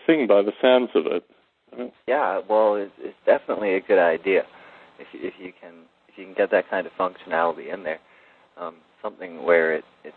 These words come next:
Speaker 2: uh, just has a callback in this script every time it changes frames or every time it births a critter, something like that. And you could just specify it on the command line, the script that's running in the background.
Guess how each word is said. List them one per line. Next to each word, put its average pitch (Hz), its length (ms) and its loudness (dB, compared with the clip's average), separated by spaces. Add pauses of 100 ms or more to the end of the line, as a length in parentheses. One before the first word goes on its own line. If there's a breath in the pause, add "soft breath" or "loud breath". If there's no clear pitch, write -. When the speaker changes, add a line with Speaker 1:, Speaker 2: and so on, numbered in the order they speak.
(120)
Speaker 2:
uh, 78 260 2
just 90 140 -20 (380)
has 82 240 -12
a - 120 -16
callback 82 520 2
in 98 60 -18
this 95 120 -18 (100)
script 101 280 -8
every 87 180 -10
time 87 240 -16
it 82 140 -20
changes 85 260 -20 (160)
frames 95 540 -16
or 78 80 -14
every 85 160 -18
time 82 240 -20
it - 100 -20
births 85 200 -10 (100)
a - 120 -20
critter, 92 360 -8
something 85 200 -20
like 80 200 -18
that. 85 200 -10 (580 soft breath)
And 95 80 -20
you 87 60 -20
could - 100 -20
just - 140 -20
specify 95 460 -2
it 95 40 0
on 90 120 -4
the 82 120 -18
command 107 300 2
line, 82 180 2
the 82 160 -14
script - 220 -2
that's - 160 -6
running 92 200 0
in 80 80 -14
the 82 60 -12
background. 87 540 -2